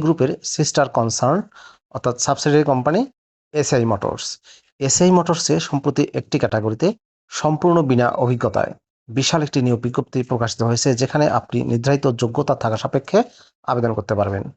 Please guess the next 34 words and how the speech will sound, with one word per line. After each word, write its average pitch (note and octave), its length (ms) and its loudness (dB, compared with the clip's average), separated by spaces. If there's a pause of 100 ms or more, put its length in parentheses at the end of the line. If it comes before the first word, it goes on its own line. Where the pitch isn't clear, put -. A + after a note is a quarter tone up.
(840)
পদের D#3 240 2
নাম, G3 100 2 (120)
শিক্ষাগত D#3+ 360 -2 (160)
যোগ্যতা C#3 360 -2
কী D3 160 -6
চাওয়া C#3 220 4
হয়েছে, C#3+ 280 2
কীভাবে B2 360 0
আবেদন A2+ 280 -2
করবেন, D3+ 200 -2 (100)
বিস্তারিত D#3 340 0 (100)
তথ্যগুলো C#3 400 0
জানিয়ে A#2 200 0
দেব। C3+ 100 2 (560)
আশা D#3+ 180 -2
করব C3+ 120 2 (120)
আপনারা A#2+ 240 2 (160)
ভিডিওটি A2+ 300 -4
কন্টিনিউ A#2 380 -2
করবেন। C3+ 220 2 (460)
আর A#2+ 80 2 (120)
এরকম C#3 200 0 (100)
লেটেস্ট D#3+ 280 0 (160)
নিয়োগ A#2+ 200 0
বিজ্ঞপ্তির C#3+ 440 -2
তথ্যগুলো D#3 360 0
পেতে D3+ 180 2
হলে - 120 -2 (240)
আপনাদের D3+ 340 0
প্রিয় F3 220 4
এই C3 120 2
চ্যানেলটি C#3 360 2 (140)
অবশ্যই D#3 320 2 (400)
সাবস্ক্রাইব A#2+ 380 0